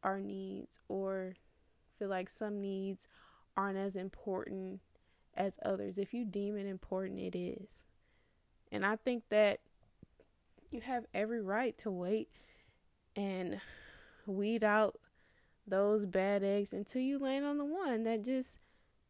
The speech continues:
has, has it all. But the thing is, don't put them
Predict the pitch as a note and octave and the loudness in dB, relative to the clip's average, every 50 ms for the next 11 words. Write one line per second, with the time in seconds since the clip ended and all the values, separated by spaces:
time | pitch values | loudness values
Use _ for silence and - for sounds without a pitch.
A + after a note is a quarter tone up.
0 | _ - - - G3 G3+ G3+ G3 G3+ G3 G3 G3+ G#3 - - - - - _ _ | _ -16 -8 -4 -2 0 0 0 0 0 -2 -2 -4 -8 -14 -16 -18 -20 _ _
1 | _ _ _ _ _ _ _ - - - F3 F3+ G3+ A#3+ C#4 D4 D#4 D#4 F4+ G#4+ | _ _ _ _ _ _ _ -8 -4 -2 0 0 0 0 0 2 2 2 2 0
2 | A#4+ B4+ C#4+ G3 E3 E3+ E3 _ - - - _ _ _ _ _ _ _ _ _ | 0 0 0 0 0 -2 -8 _ -20 -20 -20 _ _ _ _ _ _ _ _ _
3 | _ _ _ _ _ _ _ _ _ _ _ _ _ _ _ _ _ _ _ _ | _ _ _ _ _ _ _ _ _ _ _ _ _ _ _ _ _ _ _ _
4 | _ _ - - _ _ _ _ _ _ _ _ _ _ _ _ - G#3+ G3+ - | _ _ -20 -20 _ _ _ _ _ _ _ _ _ _ _ _ -6 -6 0 0
5 | G#3 G#3 - - G#3+ A3 A3+ - - - G#3+ G#3+ G#3 G3+ G#3 - - G3+ G#3 G#3+ | 0 0 0 0 0 0 0 -2 -2 -2 0 0 0 0 -2 -4 -4 -2 -2 -2
6 | G#3 - - - G#3+ G#3 - - G#3 G3 F#3+ F#3+ F#3+ G3 F#3+ | -2 -4 -4 -2 -2 -2 -2 -4 -4 -4 -4 -4 -6 -8 -8